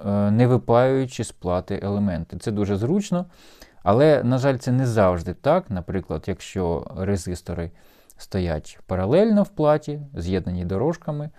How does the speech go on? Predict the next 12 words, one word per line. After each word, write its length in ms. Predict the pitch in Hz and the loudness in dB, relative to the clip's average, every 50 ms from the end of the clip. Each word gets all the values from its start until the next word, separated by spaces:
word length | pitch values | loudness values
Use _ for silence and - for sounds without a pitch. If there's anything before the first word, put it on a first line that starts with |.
| - - - - - - - - - | -20 -20 -20 -20 -20 -20 -20 -12 -6
то, 680 | - 98 101 107 107 104 104 101 101 95 90 - - - - - | -2 0 2 2 2 4 4 2 2 0 0 -4 -6 -10 -12 -8
звичайно, 500 | 90 98 101 98 - 143 147 139 107 92 | -6 -4 -4 -2 0 0 0 2 0 0
він 240 | 95 110 110 104 101 | 0 0 2 2 2
не 80 | 110 | 2
покаже 560 | - - 127 - - 92 85 85 82 80 82 - - - - | 2 0 -2 0 0 0 0 0 -2 -4 -8 -10 -12 -12 -4
точно 640 | - 120 117 123 - - 117 113 110 107 104 104 101 98 - | 0 2 2 2 2 -2 -4 -2 -2 -2 -2 -4 -4 -6 -10
їхні 420 | - - 92 98 104 104 - 98 95 | -10 -6 -4 -4 -4 -4 -6 -6 -6
характеристики, 840 | - 95 92 92 - - 101 92 110 120 - - - - - 110 | -4 -4 -4 -6 -6 -6 -4 -4 -4 -4 -6 -10 -14 -12 -8 -6
бо 140 | 85 95 95 | -4 -2 -2
він 140 | 117 123 98 | 0 0 0
буде 180 | 107 98 104 | 0 0 -2
показувати, 760 | 98 - 90 - - 110 120 117 120 107 107 104 104 104 104 | -2 -4 -6 -4 -2 -2 0 0 -2 -4 -4 -4 -4 -6 -6